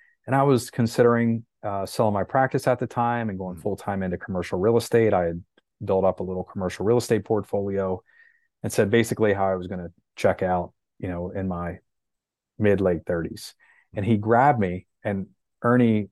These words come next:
Speaker 1: was in his, like, mid eighties at the time. So
Speaker 2: Hey.
Speaker 1: he actually, he just turned ninety today, now that
Speaker 2: Oh,
Speaker 1: I think
Speaker 2: nice.
Speaker 1: about it. Uh, he grabbed me by my arm and he, like, pulled me really close and he said, "That would be a shame."
Speaker 2: <laughs>
Speaker 1: And it, it, it just, it
Speaker 2: Mm.
Speaker 1: stuck with me. And, uh, and he was like,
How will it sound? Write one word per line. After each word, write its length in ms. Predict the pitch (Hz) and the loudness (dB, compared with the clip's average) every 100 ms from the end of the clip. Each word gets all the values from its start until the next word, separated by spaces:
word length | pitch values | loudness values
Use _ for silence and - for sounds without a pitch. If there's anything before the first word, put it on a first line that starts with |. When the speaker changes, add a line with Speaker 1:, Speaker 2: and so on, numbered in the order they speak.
| _ _ | _ _
Speaker 1:
was 200 | 107 95 | -6 -2
in 80 | 107 | -2
his, 160 | 95 95 | -2 -2
like, 200 | 90 110 | -4 -2
mid 160 | 101 | 0
eighties 320 | 92 90 85 | 0 -2 -4
at 140 | 87 - | -8 -10
the 80 | - | -8
time. 280 | 98 87 - | -8 -8 -12
So 240 | - 90 | -6 -4
Speaker 2:
Hey. 160 | 156 - | -4 -4
Speaker 1:
he 140 | - - 117 107 | -4 -4 -12 -2
actually, 300 | 120 - 95 | 0 0 -2
he 120 | 123 | 2
just 240 | 110 135 - | 4 2 4
turned 200 | 131 110 | 2 4
ninety 300 | 107 101 92 | 4 2 -2
today, 300 | - 90 82 _ | -4 -8 -10 _
now 140 | 104 95 | -2 0
that 40 | |
Speaker 2:
Oh, 40 | 92 | -2
Speaker 1:
I 40 | |
think 200 | 98 95 | -2 -4
Speaker 2:
nice. 20 | |
Speaker 1:
about 220 | 90 87 | 0 -2
it. 80 | 92 - _ _ _ _ | -4 -10 _ _ _ _
Uh, 160 | 98 90 | 0 0
he 160 | 92 | 0
grabbed 360 | 101 104 107 123 | 0 4 4 6
me 100 | 131 | 4
by 180 | 110 107 | 4 4
my 160 | 104 | 4
arm 340 | 98 101 92 90 | 2 2 0 -4
and 100 | 98 | -6
he, 60 | 95 | -6
like, 180 | 90 | -6
pulled 180 | - 120 | 0 2
me 60 | 110 | 2
really 220 | 101 92 | 0 -2
close 320 | - 104 90 | -2 -2 -2
and 80 | 101 | -6
he 40 | |
said, 340 | 92 95 90 87 _ _ _ _ _ | -8 -4 -4 -6 _ _ _ _ _
"That 160 | 95 | -2
would 120 | 98 92 | 0 -4
be 140 | 90 | -4
a 40 | |
shame." 360 | 85 - 80 - _ _ _ _ | -6 -12 -16 -18 _ _ _ _
Speaker 2:
<laughs> 340 | 151 - _ | -4 -4 _
Speaker 1:
And 160 | 120 120 | 2 2
it, 100 | 113 123 | 2 2
it, 360 | 113 123 - | 2 2 2
it 40 | 156 | 4
just, 400 | 170 160 - 117 | 4 2 0 0
it 140 | 123 | 0
Speaker 2:
Mm. 20 | |
Speaker 1:
stuck 420 | 92 - 120 123 | -2 0 0 2
with 220 | 117 113 113 | 0 0 0
me. 280 | 95 90 - _ _ _ _ _ | -6 -8 -14 _ _ _ _ _
And, 340 | - 107 104 101 | 0 2 2 2
uh, 240 | 92 92 - | 4 4 2
and 80 | 110 | -2
he 80 | 107 | -2
was 140 | 95 | 0
like, 260 | 101 92 | 0 0